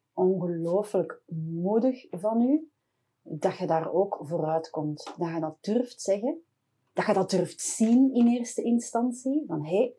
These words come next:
hoe ik mijn, mijn kinderen opvoed, is eigenlijk heel gelijkaardig aan als hoe ik mijn honden opvoed.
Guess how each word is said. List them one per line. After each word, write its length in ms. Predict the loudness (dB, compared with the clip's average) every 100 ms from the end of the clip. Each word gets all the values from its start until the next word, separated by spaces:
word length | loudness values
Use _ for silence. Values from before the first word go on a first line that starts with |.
| _ _ _ _ _ _ _ _ _
hoe 280 | -4 0 0
ik 180 | 0 -6
mijn, 480 | -6 -8 -8 -10 -8
mijn 400 | -8 -4 -4 -4
kinderen 480 | 4 6 8 6 0
opvoed, 580 | -2 -6 -4 -4 -6 _
is 180 | -8 -4
eigenlijk 540 | -4 -4 -6 -6 -12
heel 280 | -8 -4 -2
gelijkaardig 600 | -2 -4 -4 -4 -4 -4 -4
aan 100 | -4
als 180 | -6
hoe 100 | -8
ik 140 | -8 -4
mijn 240 | -2 -2
honden 360 | 0 2 4 4
opvoed. 500 | 2 -4 -6 -6